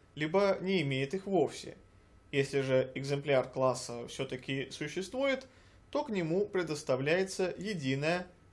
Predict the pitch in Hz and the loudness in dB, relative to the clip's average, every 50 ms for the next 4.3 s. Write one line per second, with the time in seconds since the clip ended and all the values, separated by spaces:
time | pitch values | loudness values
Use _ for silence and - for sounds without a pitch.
0 | - - - 143 139 131 127 135 131 127 127 123 120 117 113 - 135 120 - - | -20 -6 2 4 4 4 6 4 4 4 2 0 -4 -8 -6 -6 -6 -6 -6 -4
1 | - 139 160 202 233 240 - - 220 - 214 214 214 208 202 - - - - 139 | -6 0 2 2 2 2 0 -4 -2 2 4 4 4 2 0 -8 -14 -8 -4 0
2 | 135 127 131 131 147 143 143 143 143 - - - - - - - 175 202 208 208 | 2 2 2 2 2 0 0 -2 -2 -8 -16 -20 -20 -20 -8 2 4 6 8 8
3 | 170 135 135 120 120 120 117 117 123 - - 131 131 131 131 - 175 170 - - | 6 4 2 -2 -4 -6 -6 -8 -10 -8 -6 -4 -4 -4 -4 -4 -8 -10 -8 -8
4 | 131 120 110 95 - | -8 -8 -8 -8 -12